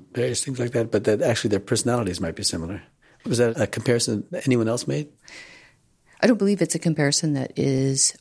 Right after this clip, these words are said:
Speaker 2: really widely made with Rembrandt, although in this context, it is an interesting shorthand for equating an artist's rough-hewn personality with their way of painting. So with their style, with their way of applying paint, which is also something that Houbraken has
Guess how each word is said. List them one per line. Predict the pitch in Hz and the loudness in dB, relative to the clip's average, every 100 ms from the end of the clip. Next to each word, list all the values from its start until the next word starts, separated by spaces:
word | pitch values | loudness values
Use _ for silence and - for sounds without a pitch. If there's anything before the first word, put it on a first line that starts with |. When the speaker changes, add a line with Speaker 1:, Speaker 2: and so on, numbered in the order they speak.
| - | -6
Speaker 2:
really | 156 156 135 | -2 0 0
widely | 131 139 127 123 | 0 0 2 0
made | 127 113 | 0 -2
with | 107 | 0
Rembrandt, | 135 135 117 113 - - - | 2 2 0 -2 -6 -16 -6
although | 147 147 135 | 0 2 2
in | 131 | 2
this | 123 | 0
context, | - 233 160 156 - - | 0 0 0 -2 -2 -2
it | 139 151 | -2 0
is | 147 | 2
an | 135 131 135 - _ | 2 2 0 -4 _
interesting | 160 156 151 - 135 127 120 - | -2 2 2 2 0 -2 -4 -4
shorthand | - 165 156 131 120 117 | 0 2 2 -4 -8 -8
for | - 127 123 110 110 - - 170 - _ - | -4 0 2 2 0 -6 -14 -14 -14 _ -4
equating | 147 - 127 123 | -4 -2 0 0
an | 120 107 | 2 2
artist's | 135 120 - - - - - - - - - | 2 0 2 0 0 -8 -20 -20 -20 -10 -2
rough-hewn | 147 135 - 139 120 | 0 0 2 2 2
personality | 127 - 110 107 117 - | -2 -2 2 2 2 0
with | - 104 - | -2 -4 -2
their | 104 | 0
way | 107 - | 2 0
of | |
painting. | - 123 120 - - _ _ _ _ _ - | 0 -2 -2 -6 -10 _ _ _ _ _ -8
So | - | -6
with | 139 135 | -4 -2
their | 117 120 | -2 0
style, | - 117 117 123 135 | 0 0 -2 -4 -4
with | - - | -6 -6
their | - 95 98 - - | -4 -2 -2 -6 -10
way | 139 123 120 | -4 -2 -2
of | 117 | -2
applying | - 113 95 | -6 -4 -4
paint, | - 123 107 - | -4 -2 -2 -2
which | - - | -6 -4
is | - | -4
also | 120 - 147 160 | -4 -2 -2 -4
something | - 147 143 143 | -6 -4 -2 0
that | 117 - | -2 -4
Houbraken | 143 135 127 135 | -6 -4 -4 -4
has | 131 123 - | -2 0 0